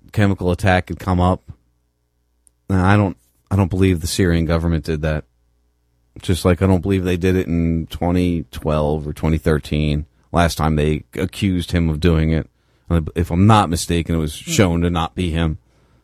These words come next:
It, it was shown to be the, the people that were s-, supporting, the people that have become isis, the people that, you know, we're, we're supposedly fighting, but we're supporting,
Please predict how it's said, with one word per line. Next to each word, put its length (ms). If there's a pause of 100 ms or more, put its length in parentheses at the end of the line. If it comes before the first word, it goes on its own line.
(280)
It, 340
it 120
was 100
shown 320
to 60
be 200
the, 240 (280)
the 80
people 260
that 120
were 280
s-, 280 (320)
supporting, 640 (220)
the 80
people 180
that 80
have 140
become 500
isis, 500 (200)
the 60
people 200
that, 200 (280)
you 80
know, 120
we're, 280
we're 160
supposedly 460
fighting, 420
but 100
we're 120
supporting, 440